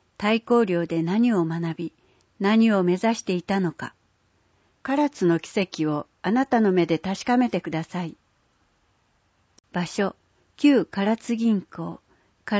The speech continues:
津市本町。入場料無料です。旧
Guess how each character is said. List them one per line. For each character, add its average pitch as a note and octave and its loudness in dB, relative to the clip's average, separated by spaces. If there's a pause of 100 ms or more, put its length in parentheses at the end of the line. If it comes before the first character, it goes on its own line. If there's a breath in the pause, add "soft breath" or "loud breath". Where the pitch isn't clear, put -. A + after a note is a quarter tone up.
(140)
津 - -16
市 A#3+ -6
本 G#3 0
町。 - -8 (640)
入 A#3 4
場 A3+ 2
料 D3+ -4
無 E3+ -4
料 F#3+ 0
で F3+ -2
す。 - -18 (1300)
旧 D4 4